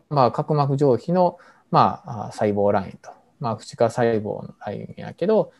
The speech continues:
まあ、そこにウィント低塩をオーバーエクスプレッションしたと。まあ、プラスミドを遺伝子導入して、で、まあ、強制発現させたと。過剰発現させると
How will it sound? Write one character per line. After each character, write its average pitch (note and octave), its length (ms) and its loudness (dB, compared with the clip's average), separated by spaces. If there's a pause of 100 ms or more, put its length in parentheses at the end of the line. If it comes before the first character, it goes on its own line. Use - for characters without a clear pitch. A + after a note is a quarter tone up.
(220)
ま E3 60 0
あ、 - 20 2
そ F3+ 120 -4
こ G#3+ 120 8
に G3+ 320 4
ウ C#3 100 0
ィ C#3+ 80 2
ン C#3 40 -2
ト D3 100 2
低 E3 200 2
塩 A#2 100 2
を D3 120 4
オ D#3+ 60 6
ー - 20 -2
バ D#3+ 120 4
ー - 20 2
エ C#3+ 40 0
ク - 100 -14
ス - 120 -20
プ - 80 -2
レ A#2+ 60 4
ッ - 20 2
シ - 120 -10
ョ - 60 -12
ン - 40 -14
し - 40 -18
た - 80 -20
と。 - 180 -20
ま B2 80 -2
あ、 B2 60 0
プ D#3+ 100 0
ラ D3+ 120 4
ス D3 120 -6
ミ C3+ 100 0
ド C3 160 6 (140)
を B2 140 2 (460)
遺 A#2+ 60 2
伝 A#2 140 2
子 - 120 -4
導 A2+ 220 4
入 G#2 160 -8
し - 120 -18
て、 F3 400 2 (300)
で、 D3+ 260 4
ま C3+ 100 2
あ、 - 20 2
強 F#3+ 200 8
制 E3+ 160 4
発 D#3 240 -2
現 - 180 -12
さ - 100 -20
せ - 160 -6
た - 200 -14
と。 - 80 -20 (400)
過 C3 140 -2
剰 C#3 100 2
発 E3 240 -2
現 A2+ 200 -6
さ A2+ 80 -12
せ G#2+ 140 -6
る A2+ 100 -8
と - 300 4